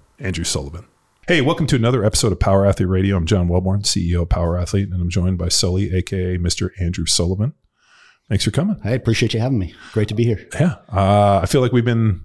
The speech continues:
Speaker 1: we've known each other a long time, like old friends.
Speaker 2: I think we just did a podcast before, <laughs> before we started the podcast, right?
Speaker 1: No, I think we were worried
Speaker 2: Yeah.
Speaker 1: we were gonna actually run out, uh, but I don't think there's any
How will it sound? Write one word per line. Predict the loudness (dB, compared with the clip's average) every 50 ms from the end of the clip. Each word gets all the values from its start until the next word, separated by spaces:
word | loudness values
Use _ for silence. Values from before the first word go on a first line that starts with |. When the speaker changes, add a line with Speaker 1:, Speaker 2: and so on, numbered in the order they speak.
| -2
Speaker 1:
we've | 0 2 2
known | 2 2 2
each | 0 2
other | 2 2
a | 2
long | 2 0 0
time, | 0 0 0 0
like | 0 2 2
old | 0 0 2
friends. | 0 0 0 0 -2
Speaker 2:
I | -2
think | 0 0 0 2 2
we | 0
just | 2 2 0 0 0 0 -2
did | -2 -2
a |
podcast | -2 -2 -4 -2 -4 -4 -4 -4 -2
before, | 0 0 2 2 2 2 4
<laughs> | 2
before | 2 4 4 4 4
we | 4
started | 4 2 2 2 2 2
the | 2 2
podcast, | 2 0 0 0 0 -2 -2 -2 -2 0 0
right? | 0 0 2 2
Speaker 1:
No, | 2 2 4 4
I | 2
think | 2 2 2
we | 2 2
were | 4
worried | 4 4 4 4
Speaker 2:
Yeah. | 4
Speaker 1:
we | 2
were | 2 2
gonna | 2 2 2 2
actually | 2 2 0 2
run | 2 4 4 4 4
out, | 4 4 2 0 -2 -2 -2
uh, | 0 2 2 2 2
but | 2 2 2
I |
don't | 2 2 0
think | -2 -2
there's | -2 -2 -2
any | -2 -4 -4 -6 -6